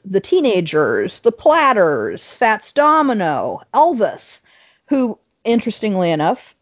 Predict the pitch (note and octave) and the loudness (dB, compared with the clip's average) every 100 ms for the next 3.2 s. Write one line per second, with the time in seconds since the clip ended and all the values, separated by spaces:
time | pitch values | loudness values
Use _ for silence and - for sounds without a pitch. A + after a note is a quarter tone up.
0 | - - - D#3 D#3 - G#3 D#4+ - E3+ | -20 -10 -2 0 0 -2 -2 -2 -2 -6
1 | - - F#3 - - D3+ G#2+ - F#2+ F#2+ | -6 -8 -6 -6 -4 -4 -4 -6 -6 -8
2 | - _ - - - - - _ _ - | -12 _ -20 -20 -20 -20 -20 _ _ 2
3 | F#3 F3+ | 4 4